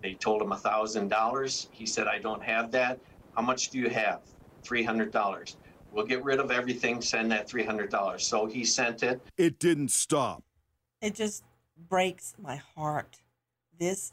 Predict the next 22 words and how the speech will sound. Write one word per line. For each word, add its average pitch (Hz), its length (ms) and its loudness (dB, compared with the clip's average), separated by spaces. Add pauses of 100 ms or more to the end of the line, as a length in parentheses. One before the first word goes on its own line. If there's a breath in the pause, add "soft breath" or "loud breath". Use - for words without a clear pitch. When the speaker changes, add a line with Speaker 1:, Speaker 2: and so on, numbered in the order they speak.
(160)
Speaker 3:
teen 170 500 -8 (160)
boy 143 540 -2 (320)
with 165 120 -6
his 165 200 -2
whole 196 420 2 (240)
world 185 600 4 (580)
in 160 80 -8 (140)
front 175 200 4
of 165 120 2
him, 127 400 -6 (360)
basically 180 680 -2 (180)
tricked - 680 -2 (680)
into 160 220 0
suicide. 165 720 2 (1120)
Why? 202 440 4 (440)
And 190 160 0
how 247 460 2 (100)
can 180 200 0
we 214 260 4
protect - 760 0
our 208 280 4
children? 254 960 2